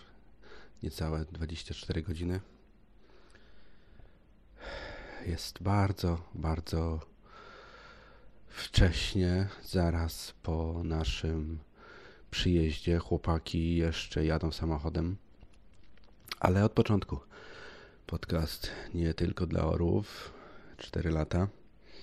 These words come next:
A niby nic, cztery lata. Okej,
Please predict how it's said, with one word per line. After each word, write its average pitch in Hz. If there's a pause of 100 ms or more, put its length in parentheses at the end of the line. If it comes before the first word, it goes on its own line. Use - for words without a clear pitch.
(1900)
A -
niby 101
nic, -
cztery -
lata. - (100)
Okej, -